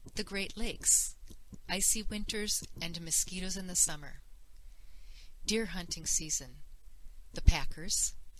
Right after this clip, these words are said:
cheeseheads, brats, and breweries, and we can go on and on. Maybe you can guess this is my state. How would you describe the place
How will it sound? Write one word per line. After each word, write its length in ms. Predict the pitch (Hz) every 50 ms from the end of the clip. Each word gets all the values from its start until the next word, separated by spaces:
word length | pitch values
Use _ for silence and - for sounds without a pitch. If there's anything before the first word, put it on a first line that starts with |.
| - - - - -
cheeseheads, 840 | - - - 233 240 240 233 - - 147 143 170 175 - - - - - - - - - - - - - - - - -
brats, 560 | - 170 160 160 175 - - - - - - - - - - -
and 160 | 190 208 190
breweries, 760 | 208 226 247 247 214 160 143 139 131 - - - - - - - - - - - - - -
and 140 | 165 165 165
we 140 | 160 180 180
can 160 | - 196 196
go 200 | 185 170 151 - -
on 480 | 165 165 165 170 180 180 185 202 - - - - - - - - - -
and 160 | 170 175 165
on. 240 | 151 143 139 135 - - - - - - - - - - - - - - - - - - - - - - - - - - - - - - - - - - -
Maybe 260 | 185 180 196 208 214
you 120 | 208 190
can 160 | - - 180
guess 520 | 170 160 170 165 160 - - - - - - - - -
this 200 | 170 175 - -
is 120 | - -
my 200 | 160 151 156 156
state. 560 | 151 - - - 143 135 - - - - - - - - - - - - - - - - - - - - - - - - - - - - - - - - - - - - - - - - - - - - - -
How 180 | - 254 247
would 180 | 254 262 208 196
you 80 | 214
describe 460 | 190 - 185 - - - 190 170 170 165
the 80 | 170
place 520 | - - - 175 156 139 - - - -